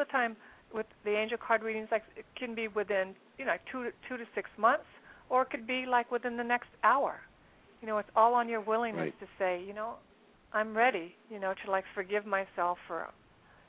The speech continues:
Speaker 1: for, like, just beating myself up that I didn't accomplish this thing at this age, at this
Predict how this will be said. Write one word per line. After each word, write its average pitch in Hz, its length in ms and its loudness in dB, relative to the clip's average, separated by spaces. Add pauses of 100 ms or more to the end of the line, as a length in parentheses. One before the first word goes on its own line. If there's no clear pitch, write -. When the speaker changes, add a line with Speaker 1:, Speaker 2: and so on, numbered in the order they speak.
(120)
Speaker 1:
for, 208 100 -4
like, 190 340 -2
just 180 200 -10
beating 196 280 -2
myself 185 440 0
up 214 220 2
that 175 140 -8
I 170 80 -6
didn't 190 220 -8
accomplish 185 540 -4
this 175 100 -18 (100)
thing 175 180 -10 (300)
at 294 120 -6
this 214 120 -2 (140)
age, 185 360 0
at - 80 -12
this 214 140 2